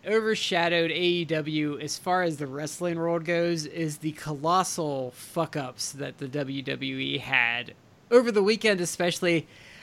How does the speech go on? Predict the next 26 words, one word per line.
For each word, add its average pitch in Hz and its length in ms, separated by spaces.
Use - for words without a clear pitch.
I 220 100
thought 226 320
the, 165 300
the 160 200
Lana 170 340
and 156 200
Rusev 156 500
thing 160 220
was 135 140
a 123 60
bad 131 380
way 143 160
to - 100
end 143 220
Raw, 135 320
but 127 240
we 170 120
really 226 280
kinda 185 360
hit 165 280
overdrive 147 800
with 135 200
SmackDown 143 840
this 147 220
week. 151 300
So 147 440